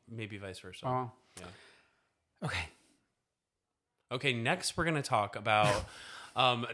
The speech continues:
Speaker 1: just released today, uh, and filming today, this Thursday, are the Summer House reunion.
Speaker 2: Oh.
Speaker 1: And we've got a, uh, Theater in the Rounds.
Speaker 2: Uh, which you missed. You, you were saying you missed Theater in the Round.
Speaker 1: Yeah,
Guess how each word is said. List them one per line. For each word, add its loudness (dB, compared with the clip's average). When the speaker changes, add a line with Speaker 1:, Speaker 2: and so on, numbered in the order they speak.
Speaker 1:
just 6
released 2
today, 6
uh, 6
and 0
filming 4
today, 2
this 0
Thursday, 0
are 0
the -4
Summer 6
House 4
reunion. -8
Speaker 2:
Oh. 8
Speaker 1:
And 8
we've 0
got 6
a, 8
uh, 4
Theater 4
in 6
the 6
Rounds. 6
Speaker 2:
Uh, 2
which 8
you 8
missed. 6
You, 2
you 4
were 2
saying 6
you 6
missed 2
Theater 2
in -6
the -6
Round. -4
Speaker 1:
Yeah, 2